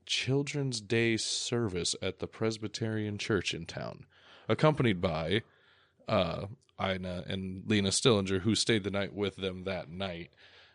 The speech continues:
Uh, <laughs> which makes me wonder,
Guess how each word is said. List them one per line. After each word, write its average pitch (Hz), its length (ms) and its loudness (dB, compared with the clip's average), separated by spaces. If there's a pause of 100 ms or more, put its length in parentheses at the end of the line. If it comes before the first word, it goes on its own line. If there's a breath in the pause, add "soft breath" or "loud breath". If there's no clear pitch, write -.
(120)
Uh, - 320 -6 (960 loud breath)
<laughs> 101 180 -6 (520 soft breath)
which 120 280 2
makes 117 320 -2
me 101 80 -6
wonder, 92 480 -8